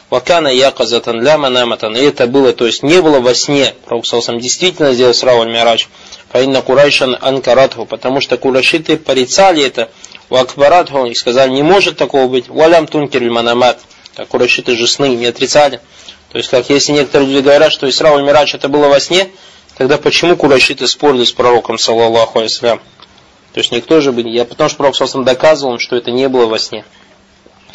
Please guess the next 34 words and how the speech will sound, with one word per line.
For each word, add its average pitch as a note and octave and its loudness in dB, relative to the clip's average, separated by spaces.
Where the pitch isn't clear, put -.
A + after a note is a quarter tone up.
«Ва C3+ 0
мин D#3+ 2
залика», F3 2
также C3+ 0
из B2 -2
тех - -2
сообщений, C#3+ 0
которые C3 -4
мы B2+ 2
должны B2+ 2
верить, D#3+ -2
«Анна F#3+ 0
малик F3+ 2
аль-маут», E3 2
то, C#3+ 0
что C3 0
ангел D#3 0
смерти, D3 0
«лямма C#3 2
джа C#3+ 4
аля B2+ 2
Муса C3+ -2
алейхиссалям», D3 0
когда B2 -2
пришел C3+ 0
к - -10
Мусе D#3 2
алейхиссалям, D3+ 2
«ли C#3+ 0
якбида D3+ 0
рухаху», D#3 0
чтобы B2 -2
забрать C3+ 0
его C3+ 0